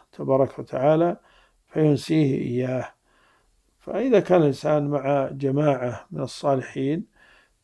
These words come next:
فإن الشيطان يضيق عليه الخناق، لو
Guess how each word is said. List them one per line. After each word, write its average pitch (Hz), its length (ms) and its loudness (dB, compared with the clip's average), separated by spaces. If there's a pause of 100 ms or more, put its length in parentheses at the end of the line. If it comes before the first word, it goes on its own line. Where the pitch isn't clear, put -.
فإن 151 380 4
الشيطان 147 840 2 (540)
يضيق 143 400 2
عليه 135 220 2
الخناق، 117 640 -8 (240)
لو 139 520 4